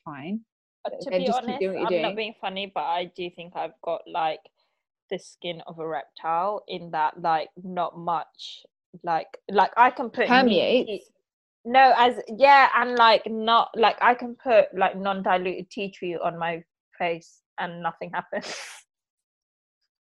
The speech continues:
Speaker 1: I'm just, I can feel the burning. <laughs> That's like
Speaker 2: Nothing.
Speaker 1: chalk on the board kind of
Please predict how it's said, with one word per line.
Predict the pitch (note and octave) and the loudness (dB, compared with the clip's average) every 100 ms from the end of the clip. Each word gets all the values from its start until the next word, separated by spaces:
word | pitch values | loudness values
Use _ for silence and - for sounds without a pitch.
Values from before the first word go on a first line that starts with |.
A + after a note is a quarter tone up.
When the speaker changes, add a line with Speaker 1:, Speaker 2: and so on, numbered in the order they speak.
| _ _ _ _ - | _ _ _ _ 0
Speaker 1:
I'm | A#3+ B3 | 4 6
just, | C#4+ - D4 | 4 2 0
I | B3 | 2
can | C4 A#3 | 0 0
feel | - A#3+ A#3+ | 2 6 6
the | G#3 | 4
burning. | G3 A3+ A3+ G3 G3 - - | 2 4 4 4 0 2 6
<laughs> | D4 - E4 G#4 A4+ G4 | 6 6 2 6 6 8
That's | F#4+ F4+ | 6 6
like | E4 D#4+ D4+ - C#4 - - - | 6 6 4 0 -6 -8 -16 0
Speaker 2:
Nothing. | C4 C#4 - A3 G3+ - - | 4 4 4 -2 -2 -6 4
Speaker 1:
chalk | D#4+ E4+ F#4+ | 8 8 8
on | B3+ | 6
the | A#3+ | 6
board | A3+ C4 C4+ - | 8 10 10 6
kind | G#3+ G#3 | 0 2
of | A3 | 2